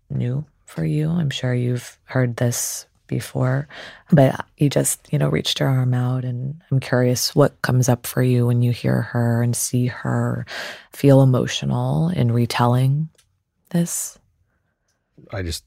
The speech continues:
Speaker 2: I feel, I feel terrible. I feel alone like that, to feel like the,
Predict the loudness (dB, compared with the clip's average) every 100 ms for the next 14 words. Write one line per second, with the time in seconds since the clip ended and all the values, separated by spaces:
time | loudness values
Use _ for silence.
0 | -2 0 2 2 2 -4 -20 -8 -2 2
1 | 4 4 4 2 -8 _ -6 2 6 6
2 | 4 4 4 4 2 2 0 0 -6 0
3 | 2 2 0 -2 -2 -4